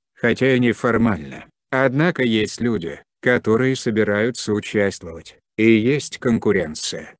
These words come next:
А предисловием к президентским выборам станут местные выборы.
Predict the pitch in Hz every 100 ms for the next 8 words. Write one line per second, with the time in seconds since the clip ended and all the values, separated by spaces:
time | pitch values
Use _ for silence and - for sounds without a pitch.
0 | _ - 117 117 117 110 104 - 110 107
1 | 113 117 107 - 107 92 85 82 80 80
2 | - 101 92 107 101 107 110 107 - 127
3 | 139 139 147 - 113 113 104 101 98 90
4 | 82 73 76 78 76